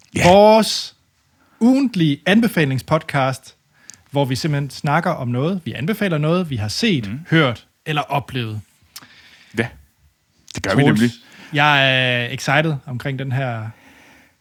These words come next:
Speaker 2: episode.
Speaker 1: Jeg er også, øh, rimelig glad, øh, fordi Anders, du har jo valgt at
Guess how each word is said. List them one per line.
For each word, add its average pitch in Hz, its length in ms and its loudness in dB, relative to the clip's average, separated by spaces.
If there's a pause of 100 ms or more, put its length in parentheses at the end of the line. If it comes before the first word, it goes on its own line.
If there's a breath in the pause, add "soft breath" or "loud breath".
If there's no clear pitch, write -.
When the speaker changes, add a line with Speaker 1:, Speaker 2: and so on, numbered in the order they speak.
(360)
Speaker 2:
episode. 131 360 -4
Speaker 1:
Jeg 170 220 4
er 160 40 6
også, 143 400 4
øh, 113 420 4
rimelig 165 300 4
glad, 131 520 2
øh, 107 440 4
fordi 131 180 4
Anders, 147 360 2
du 175 120 4
har 170 80 6
jo 143 60 4
valgt 147 260 2
at 135 80 4